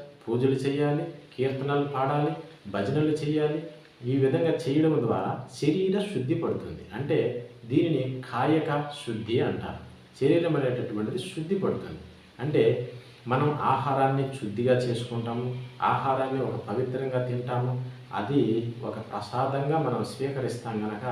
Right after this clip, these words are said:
అటువంటి ఆహారం అనేటటువంటిది మన శరీరంలోకి పోయినప్పుడు ఆ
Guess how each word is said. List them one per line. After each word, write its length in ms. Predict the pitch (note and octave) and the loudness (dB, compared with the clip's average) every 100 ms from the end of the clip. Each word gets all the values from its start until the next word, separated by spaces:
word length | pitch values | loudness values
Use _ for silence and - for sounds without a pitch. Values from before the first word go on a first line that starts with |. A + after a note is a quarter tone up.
| G2+ - - - - | -2 -6 -12 -18 -10
అటువంటి 360 | G2+ A#2+ A2+ G2+ | -4 -2 0 2
ఆహారం 480 | G2+ B2 C#3+ C3 B2+ | 2 2 2 2 2
అనేటటువంటిది 640 | A#2+ A2 G2+ A2 G#2 G#2 | 0 0 -4 -2 -2 -2
మన 160 | G2+ | -2
శరీరంలోకి 680 | F#2+ G2+ B2 B2 A2 G#2+ G2+ | -2 0 2 2 0 0 -2
పోయినప్పుడు 520 | G#2 G#2 G2 G2+ C3+ A2 - - - | -2 -2 -2 -2 -2 -2 -4 -10 -8
ఆ 80 | F#2+ | -4